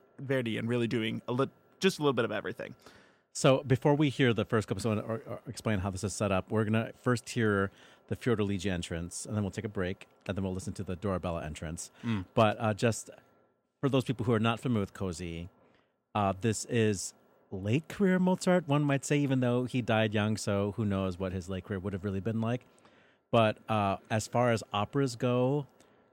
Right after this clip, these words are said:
Speaker 2: uh, this feels like maybe, like, the fantasy for piano in C minor, whatever that piece is. You know, like, it's very
Speaker 3: <laughs> Really nailing the
Speaker 2: Yeah,
Speaker 3: accuracy
Speaker 2: yeah,
Speaker 3: on this
Speaker 2: even
Speaker 3: one.
Speaker 2: though the form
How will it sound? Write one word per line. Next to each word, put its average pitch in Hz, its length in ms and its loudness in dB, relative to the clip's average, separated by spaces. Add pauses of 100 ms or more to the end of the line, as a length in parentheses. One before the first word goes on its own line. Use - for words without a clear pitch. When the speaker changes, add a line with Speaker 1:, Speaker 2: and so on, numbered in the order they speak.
(180)
Speaker 2:
uh, 104 280 0
this 107 220 0
feels 110 420 0
like 95 340 0 (840)
maybe, 101 300 -4
like, 92 160 -4
the 98 100 -4
fantasy 95 600 -2
for 90 280 -2
piano 87 480 -6
in 82 120 -8
C - 200 -8
minor, 90 180 -8
whatever 85 260 -4
that 78 200 -8
piece 90 240 -10
is. 82 120 -6
You 98 80 -4
know, 92 60 0
like, 95 140 -2
it's 120 200 -4
very 120 440 4 (460)
Speaker 3:
<laughs> 190 100 2 (520)
Really 156 240 8
nailing 147 300 8
the 131 80 6
Speaker 2:
Yeah, 120 100 10
Speaker 3:
accuracy 123 380 4
Speaker 2:
yeah, 104 40 2
Speaker 3:
on 101 60 4
this 156 60 8
Speaker 2:
even 180 140 6
Speaker 3:
one. 165 60 6
Speaker 2:
though 165 100 8
the 131 120 6
form 143 680 2